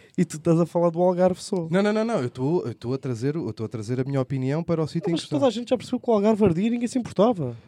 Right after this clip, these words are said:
Speaker 2: Olha aí.
Speaker 1: Não, o Algarve é uma merda.
Speaker 2: Olha
Speaker 1: Uma
Speaker 2: aí.
Speaker 1: das coisas fixes do aquecimento global é que se sobas a, a água médica,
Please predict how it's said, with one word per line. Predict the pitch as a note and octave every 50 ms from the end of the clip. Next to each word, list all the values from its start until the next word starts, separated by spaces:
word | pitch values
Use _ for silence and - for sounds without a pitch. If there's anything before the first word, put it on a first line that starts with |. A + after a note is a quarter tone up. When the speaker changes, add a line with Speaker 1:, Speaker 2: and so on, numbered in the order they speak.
| - - -
Speaker 2:
Olha | A2 G2+ G2+ A#2+
aí. | C3+ B2 G2+ G2 F#2 F2 - - - - - -
Speaker 1:
Não, | F#4 E4 A3
o |
Algarve | C#3+ C3+ B2+ C#3+ C#3+ F3
é |
uma | A3+ C4+ C#4+ C#4
merda. | C4+ B3+ C4 B3+ A#3+ G#3+ D3+ C3 B2
Speaker 2:
Olha | G#2+ G2+ G2 B2
Speaker 1:
Uma | C#3
Speaker 2:
aí. | D3+ C#3+ - -
Speaker 1:
das | C4+ -
coisas | - B3+ A3 G3 F3+ -
fixes | - G#3+ G#3 -
do | - F#3+
aquecimento | F#3 - F#3 E3 - F3+ F3+ F3 D#3+ -
global | D#3+ D#3 C3+ C3 B2+ C3+
é | D#3 D#3+
que | -
se | -
sobas | - - G#3 F#3 F3+ E3+
a, | D#3+ - E3
a | D#3+ D#3 D#3 D#3
água | D#3 D3 D3
médica, | D3 D3 D3 C#3 C#3+ C#3 - D3 D3+